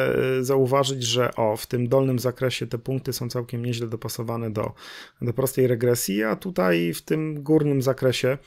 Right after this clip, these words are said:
gdzie spalanie mamy na poziomie tam około tych, e, e, dwudziestu, dwudziestu litrów, no to, e, no to mamy te, te odchylenia dosyć, e, dosyć duże, dosyć, e,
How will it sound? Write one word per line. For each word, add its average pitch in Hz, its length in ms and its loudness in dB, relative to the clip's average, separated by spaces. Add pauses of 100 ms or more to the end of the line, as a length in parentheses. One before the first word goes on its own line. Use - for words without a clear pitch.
(320)
gdzie 127 140 2
spalanie 131 460 0
mamy 123 240 0
na 123 120 -2
poziomie 120 420 -4
tam 110 180 -6
około 110 340 -4
tych, - 320 -8
e, 120 40 -2 (760)
e, 117 120 -2
dwudziestu, 117 960 0
dwudziestu 123 440 -2
litrów, 127 460 -2
no 123 140 -4
to, 117 500 -2 (360)
e, 117 40 -4
no 120 120 -4
to 120 120 -4
mamy 117 280 -2
te, 113 280 -2
te 113 140 -6
odchylenia 110 520 -6
dosyć, 107 540 -6
e, 107 840 -4
dosyć 110 320 -10
duże, 110 220 -4
dosyć, - 400 -8
e, 123 340 -6